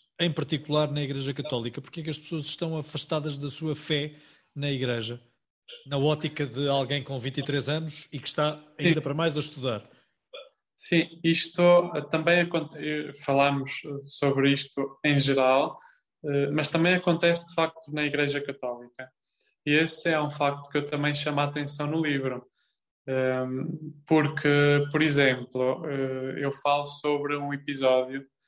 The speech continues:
Speaker 2: que uma vez, eh, um sacerdote aqui na, na Itália me, me relatou. Ele disse-me que uma das eucaristias mais assistidas,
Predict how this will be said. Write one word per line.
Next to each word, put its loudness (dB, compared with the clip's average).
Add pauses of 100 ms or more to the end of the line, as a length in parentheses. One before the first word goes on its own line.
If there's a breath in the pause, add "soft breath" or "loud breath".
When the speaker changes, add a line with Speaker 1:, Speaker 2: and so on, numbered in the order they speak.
(320)
Speaker 2:
que -6
uma 4
vez, 2
eh, -4
um -4
sacerdote 2
aqui -4
na, -2 (160)
na 0
Itália 4
me, -2
me -8
relatou. 0 (420 loud breath)
Ele 0
disse-me 0
que 0
uma 6
das 2
eucaristias -4 (380)
mais 2
assistidas, 0